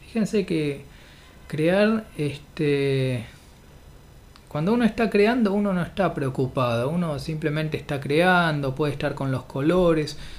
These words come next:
Eh, otra cosa que estoy haciendo es, estoy haciendo algunos dibujos de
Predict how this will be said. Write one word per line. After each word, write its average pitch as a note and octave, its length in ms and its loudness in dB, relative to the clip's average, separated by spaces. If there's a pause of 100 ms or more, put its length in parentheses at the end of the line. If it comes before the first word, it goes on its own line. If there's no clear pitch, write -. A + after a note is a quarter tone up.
(400)
Eh, C#3+ 600 -4 (140)
otra G3+ 300 2
cosa G#3+ 280 0
que F3+ 80 0
estoy G3 280 2
haciendo G#3+ 580 2
es, C#3 320 -2
estoy F3 300 -2
haciendo E3+ 340 0
algunos D#3 380 2
dibujos F3 880 2 (560)
de B2+ 480 -4